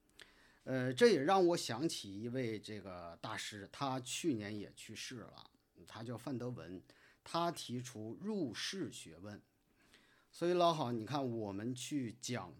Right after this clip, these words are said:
知与行，对吧？我又加了一个传播，我觉得从知识到实践是一个传播的问题，是一个应用的问题。那我们这里边其实有一个假设，我们假设知识本身是没有问题的，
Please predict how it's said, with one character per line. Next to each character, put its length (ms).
知 440
与 160
行， 560
对 80
吧？ 80
我 180
又 100
加 280
了 80
一 60
个 100
传 280
播， 460
我 100
觉 140
得 80
从 220
知 200
识 140
到 160
实 240
践 180
是 160
一 80
个 120
传 280
播 160
的 80
问 220
题， 160
是 160
一 80
个 80
应 300
用 200
的 120
问 260
题。 320
那 120
我 280
们 160
这 120
里 120
边 180
其 160
实 140
有 160
一 100
个 100
假 320
设， 280
我 100
们 160
假 220
设 160
知 180
识 100
本 240
身 160
是 140
没 220
有 100
问 300
题 240
的， 180